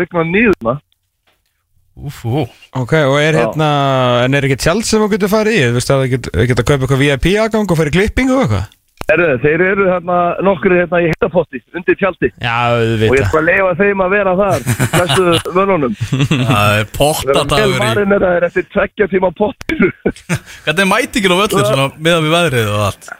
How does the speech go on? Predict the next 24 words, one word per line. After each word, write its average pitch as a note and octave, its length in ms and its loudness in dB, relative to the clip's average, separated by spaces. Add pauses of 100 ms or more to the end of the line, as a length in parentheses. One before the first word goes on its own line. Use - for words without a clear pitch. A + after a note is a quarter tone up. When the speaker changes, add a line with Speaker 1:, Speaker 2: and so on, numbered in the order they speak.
(100)
Speaker 1:
Ehm, D3 720 0 (240)
í C3 160 0
lagi, D#3 400 2 (160)
þú E3+ 160 -2
veist, C#3+ 240 -2
þetta C3 160 0
er B2 80 -6
bara D3+ 160 -4
svona D#3+ 140 2
eins E3+ 100 -2
og E3+ 80 4
á E3+ 80 0 (220)
afturleikjum F3+ 500 0
í F3 140 -2
sumar F#3+ 340 0
held F#3 160 -2
ég, - 80 -4
sko, C3+ 160 0
eða C#3 240 0
svona E3 160 0 (640)
brjálæðislega G#3+ 640 0
mikið - 320 0
samt. G2 180 -6 (300)
Speaker 2:
Nei. C3+ 240 -6